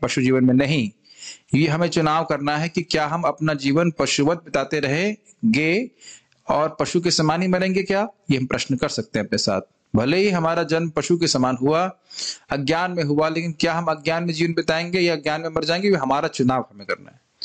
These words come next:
मानव जीवन तब शुरू होता है जब उसमें धर्म हो और धर्म में नियम होता है। जीव को धीरे धीरे शुद्ध करके ऐसे स्तर पर लाया जा रहा है कि वह, वो आत्म साक्षात्कार के लिए योग्य बने। ये सब बातें बोली गई थी, इसलिए मैं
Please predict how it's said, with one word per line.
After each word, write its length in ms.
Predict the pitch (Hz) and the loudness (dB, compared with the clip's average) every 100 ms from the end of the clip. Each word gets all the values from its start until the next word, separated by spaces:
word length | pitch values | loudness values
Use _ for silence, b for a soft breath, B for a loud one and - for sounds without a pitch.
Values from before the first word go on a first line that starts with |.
| B B B B - | B B B B -2
मानव 300 | 127 165 196 | 0 0 -2
जीवन 260 | 175 196 190 | 0 2 2
तब 140 | 185 | 0
शुरू 260 | 156 180 180 | 0 2 2
होता 240 | 170 185 | 2 0
है 180 | 170 180 | -2 0
जब 140 | 170 | 0
उसमें 240 | 143 - 113 | -2 0 0
धर्म 240 | 127 156 | 0 -4
हो 260 | 170 185 185 | -2 0 2
और 80 | 147 | 0
धर्म 240 | 127 139 | -2 -2
में 80 | 160 | 0
नियम 300 | 135 139 131 | 2 2 0
होता 280 | 104 - 107 | -2 -2 -4
है। 140 | 92 _ _ B B B B - | -8 _ _ B B B B -2
जीव 280 | 120 165 202 | 2 4 2
को 160 | 202 180 | 2 2
धीरे 320 | 131 160 180 | 0 0 0
धीरे 220 | 147 170 | 0 -2
शुद्ध 340 | - 175 160 | -2 -2 0
करके 240 | 156 151 170 | -2 -2 -4
ऐसे 300 | 135 139 156 | -4 -2 -4
स्तर 200 | - 147 | -2 -2
पर 200 | 143 131 | -2 -2
लाया 200 | 113 156 | 0 0
जा 160 | 147 | 0
रहा 280 | 123 113 113 | -2 -2 -2
है 180 | 117 160 | -2 -4
कि 200 | - 147 | 0 0
वह, 280 | 131 151 160 _ - | 2 0 -2 _ -4
वो 160 | 131 156 | -2 0
आत्म 320 | 135 - 160 | 0 -2 -2
साक्षात्कार 520 | 135 - 131 - 120 | -2 -2 -4 -4 -6
के 160 | - 165 | -2 0
लिए 100 | 127 | 2
योग्य 260 | 113 110 | 2 4
बने। 200 | 107 104 | 2 2
ये 280 | 95 _ - | -2 _ -4
सब 160 | - 139 | -2 0
बातें 340 | 135 156 139 | -2 -2 -2
बोली 220 | 127 165 | 0 0
गई 140 | 160 160 | 0 0
थी, 40 | |
इसलिए 220 | 175 165 | -2 0
मैं 140 | 165 | 0